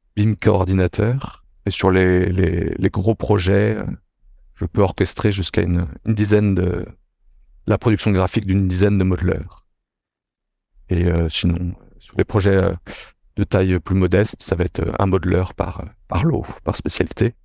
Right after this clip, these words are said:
Et, et donc, quand il me reste du temps, donc en dehors des projets, je travaille à la recherche et au développement de nouveaux outils. Donc, j'ai développé un, un bandeau pour, euh, pour Revit qui contient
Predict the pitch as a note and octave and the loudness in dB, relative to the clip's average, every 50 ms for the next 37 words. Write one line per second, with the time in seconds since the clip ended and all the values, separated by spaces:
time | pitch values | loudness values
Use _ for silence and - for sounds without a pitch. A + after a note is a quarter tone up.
0 | _ _ - - _ - - - - _ - _ _ _ _ _ _ _ _ _ | _ _ -20 -20 _ -20 -20 -20 -20 _ -20 _ _ _ _ _ _ _ _ _
1 | - - - - - - G2+ G2+ G2+ G2 G2 G2 F#2 F2+ F#2+ G#2 - - - F#2+ | -10 -8 -6 -4 -2 0 0 0 0 0 2 0 0 0 -2 -2 -2 0 2 2
2 | F#2+ F#2 F#2 F#2 F#2 F2+ F#2 F#2+ - - F#2+ - - - A2+ A2+ A#2 A#2 A2+ G#2 | 4 4 4 2 2 2 0 0 0 -2 -4 -4 0 0 0 2 2 0 0 -2
3 | F#2+ - G2+ G2 F#2+ G2 F#2+ F2+ F#2+ - - F#2+ F#2+ E2+ G2 G#2 A2+ A#2+ - - | -2 -2 0 2 2 2 2 2 0 -2 -2 -2 0 0 2 2 2 0 -2 -6
4 | - - - _ _ - - - - G2 G2 G2 F#2+ F#2+ F#2 F2+ G2 F#2+ - - | -14 -20 -20 _ _ -20 -4 0 2 2 4 4 4 2 2 2 2 0 0 0
5 | A#2 A2 G#2 - - - F#2 F2 F2 E2+ E2+ F2+ F2+ G2 G2 G#2 G#2 - G#2+ G#2 | 0 -2 -2 -2 -4 -2 -2 0 0 0 -2 0 0 0 0 0 0 2 0 2
6 | G#2 F#2+ F#2+ F2 F#2 F2 - F#2+ D#2+ - G2+ - G2+ F#2 - - - A#2+ A2+ - | 2 2 2 0 0 -2 -2 -4 -4 -4 -4 -4 -4 -6 -6 -4 -4 -4 -2 -2
7 | - D2+ - - _ _ _ _ _ _ _ _ _ _ - G2 F#2+ F2+ F#2+ F2 | -4 -6 -6 -8 _ _ _ _ _ _ _ _ _ _ -8 -6 -2 0 0 0
8 | G2+ G2 F#2+ G2 F2 - A2 G#2+ G2 F2+ F2 F2 F2 F2 - - _ _ _ _ | 2 2 2 0 2 2 2 2 4 2 2 0 -2 -4 -6 -10 _ _ _ _
9 | _ _ _ _ _ _ _ _ _ _ _ _ - - G#2+ G2 G2 G#2 G#2+ G#2+ | _ _ _ _ _ _ _ _ _ _ _ _ -2 0 0 2 2 2 2 2
10 | G2+ G#2+ A#2 A2+ - - - F#2+ F2+ F2+ F2+ F2 F2 F2 F2 E2+ - - G#2+ G2 | 2 2 0 0 -2 -2 0 0 2 2 2 2 2 2 0 -2 -2 -2 -2 0
11 | F2+ G#2 G#2 F#2+ B2 D3+ - - - - - - G#2+ - - G2 - - - A2 | 2 2 2 2 0 -2 -2 -6 -12 -16 -14 -12 -8 -4 -4 -4 -2 -2 0 0
12 | G#2 G#2 G#2 G2+ G2+ G#2+ | 2 2 2 0 -2 -4